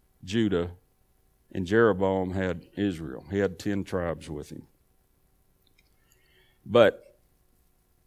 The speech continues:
Jeroboam did many things that were wicked before God, and he was sacrificing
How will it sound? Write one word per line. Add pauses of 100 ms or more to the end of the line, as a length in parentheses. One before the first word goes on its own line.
(540)
Jeroboam
did
many
things
that
were
wicked
before
God, (640)
and
he
was (360)
sacrificing